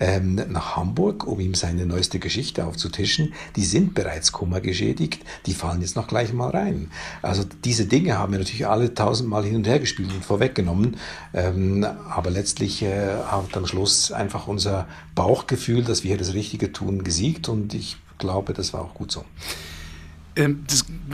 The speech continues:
Speaker 2: reden wir mal über jemand anderen. Im Interview gibt's ja auch Vorwürfe gegen Juan Moreno, der den Skandal damals, äh, ja, ins Rollen gebracht hat, aufgedeckt hat eigentlich. Da steht,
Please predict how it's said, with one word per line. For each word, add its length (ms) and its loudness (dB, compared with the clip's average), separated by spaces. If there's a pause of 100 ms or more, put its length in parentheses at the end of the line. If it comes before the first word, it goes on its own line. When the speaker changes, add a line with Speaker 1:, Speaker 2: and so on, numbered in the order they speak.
(140)
Speaker 2:
reden 160 6
wir 60 8
mal 80 10
über 100 10
jemand 220 10
anderen. 220 6
Im 80 4
Interview 340 4
gibt's 180 2
ja 80 6
auch 60 -2
Vorwürfe 400 4
gegen 200 8
Juan 240 6
Moreno, 420 6
der 340 0
den 160 0
Skandal 400 2
damals, 280 2
äh, 40 -6 (340)
ja, 120 -6
ins 180 -2
Rollen 200 8
gebracht 280 2
hat, 60 -4
aufgedeckt 440 -4
hat 140 -8
eigentlich. 440 -10
Da 100 -6
steht, 300 2